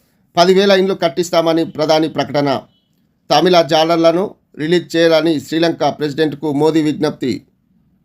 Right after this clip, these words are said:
ఎనభై ఆరు మంది మావోయిస్టులు లొంగుబాటు.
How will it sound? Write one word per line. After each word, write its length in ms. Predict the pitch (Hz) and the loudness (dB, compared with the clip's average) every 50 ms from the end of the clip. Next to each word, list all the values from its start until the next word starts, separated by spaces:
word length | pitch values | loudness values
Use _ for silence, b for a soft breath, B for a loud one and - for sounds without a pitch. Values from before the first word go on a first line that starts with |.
| _ _ _ _ _ _ _ _ _ _ _ _ _ _ _ _ _ _ _ _ _ _ _ _ _ _ _ _ _ _ _ _ _ _ _ _ _ _ _ _ _ _ _ _ _ _ _ _ _ _ _ _ _ _ _ _ _ _ _ _ _ _ _ _ _ _ _ _ _ _ _ _ _ _ - | _ _ _ _ _ _ _ _ _ _ _ _ _ _ _ _ _ _ _ _ _ _ _ _ _ _ _ _ _ _ _ _ _ _ _ _ _ _ _ _ _ _ _ _ _ _ _ _ _ _ _ _ _ _ _ _ _ _ _ _ _ _ _ _ _ _ _ _ _ _ _ _ _ _ 0
ఎనభై 260 | 151 185 202 214 220 | 2 4 4 6 4
ఆరు 160 | 214 208 208 202 | 4 4 2 0
మంది 260 | 202 196 190 196 185 | -2 -2 -2 -2 -2
మావోయిస్టులు 500 | 180 180 180 190 190 185 180 - 185 180 | 0 0 0 0 -2 -2 -4 -4 -4 -2
లొంగుబాటు. 600 | 170 175 170 180 165 175 170 151 165 160 131 - | 0 0 0 2 2 2 2 2 0 -4 -8 -8